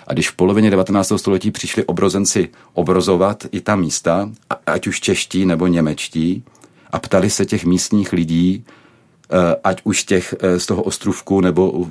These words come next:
odvedle, jako ať už teda těch germánských nebo slovanských, nebo jak to nazvat, jakože ke-, k čemu oni se hlásí, k jakému národu,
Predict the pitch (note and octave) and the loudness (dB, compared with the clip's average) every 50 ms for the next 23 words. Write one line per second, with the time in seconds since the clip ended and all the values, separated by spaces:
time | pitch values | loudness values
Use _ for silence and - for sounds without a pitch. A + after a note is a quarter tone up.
0 | D#2 F2 D#2+ F2 F2+ E2+ F2+ G2 F2 E2+ F#2+ F#2+ G2+ G#2 G2+ E2+ E2 - F2 E2 | -8 -6 -4 -2 0 0 2 2 2 4 2 2 2 0 -4 -8 -6 -4 -4 -4
1 | - - F2+ - - - - E2 E2+ E2+ D#2+ D#2 D2+ - _ _ _ _ _ _ | -4 -6 -10 -10 -10 -8 -6 -4 -2 -2 -2 -4 -8 -14 _ _ _ _ _ _
2 | _ _ _ _ _ _ _ - - - - - _ E2 E2 F2+ F#2 F2 F#2 F#2 | _ _ _ _ _ _ _ -10 -10 -10 -12 -8 _ 0 2 2 4 4 2 0
3 | - - - F2 - F#2+ E2+ D#2+ E2 C#2+ - - F2+ F#2 F#2+ F#2+ F#2+ - - - | -2 -6 -8 -6 -4 -2 -2 -2 -2 -2 -2 -2 0 2 2 0 0 -2 -6 -6
4 | F#2+ E2+ E2+ F2+ F2+ - - F#2+ F#2+ F2+ E2 F2+ F#2+ F#2 - - - - - - | -6 -4 -2 -4 -4 -4 -2 -2 -2 -2 0 -2 -2 -4 -4 -10 -20 -20 -20 -20
5 | - - - _ - - _ - D#2 D#2 - G2 F#2 G#2 - - F#3 - - - | -20 -20 -20 _ -20 -20 _ -8 -6 -4 -2 0 0 0 0 0 -2 -2 -4 -2
6 | - - E2+ F2 F2 - - F#2+ G2+ F#2 G2 G2 - - - F#2+ G#2 F#2 D#2+ - | 0 0 0 0 0 0 2 2 4 4 2 2 2 2 2 2 2 0 0 0
7 | - D2+ C#2+ C#2 - - _ _ _ _ _ _ _ _ _ _ _ _ _ _ | -2 -2 -2 -4 -6 -10 _ _ _ _ _ _ _ _ _ _ _ _ _ _
8 | _ _ _ _ _ _ _ _ _ _ _ - E2 - E2 D#2+ F2 F#2 F2+ E2 | _ _ _ _ _ _ _ _ _ _ _ -6 -4 -2 0 2 2 4 4 2
9 | D#2 D2+ C#2 C2+ C#2+ D2 - | 0 -2 -4 -6 -6 -6 -8